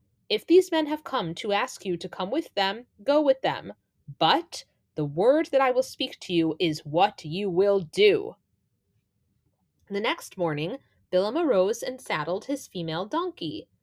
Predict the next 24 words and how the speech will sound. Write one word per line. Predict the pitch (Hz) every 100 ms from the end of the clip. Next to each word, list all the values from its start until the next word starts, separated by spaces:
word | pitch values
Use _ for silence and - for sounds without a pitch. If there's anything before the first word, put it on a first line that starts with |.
| _ _ -
God | 151 170 175
became | 165 - 165
angry | 175 285 254 196
with | 175
Bilam | 175 170 160 180 220
because | 185 190 160
he | 190
was | 160 151
going, | 240 277 87 90 - _ _ _
since | - 226 214
it | 190
was | 196
clear | - 262 330 330
to | 269 190
Bilam | 160 277 220 170 175
that | 165
God | 208 277 254
was | 247 185
not | 156 160 277
interested | 403 - 320 - 269 269
in | 254
cursing | 247 285 392 254 247
Bnei | 233 240
Israel, | 226 - 202 302 359 202 -